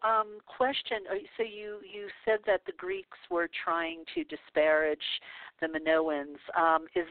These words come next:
that where we get that, uh, that, that myth where, uh, they had to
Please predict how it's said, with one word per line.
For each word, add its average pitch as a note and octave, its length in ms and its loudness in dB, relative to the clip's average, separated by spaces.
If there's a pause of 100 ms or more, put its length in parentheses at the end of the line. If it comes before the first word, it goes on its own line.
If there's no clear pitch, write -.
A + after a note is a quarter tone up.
that F3+ 220 4
where F#3+ 240 0
we F3 280 -8
get F3+ 200 0 (120)
that, D#3+ 260 4 (180)
uh, D3+ 240 4 (480)
that, E3 140 4 (460)
that F#3 120 2 (180)
myth F3+ 240 2 (220)
where, E3+ 600 4
uh, C#3+ 600 2
they E3+ 180 0
had F#3 120 0
to F3+ 60 -6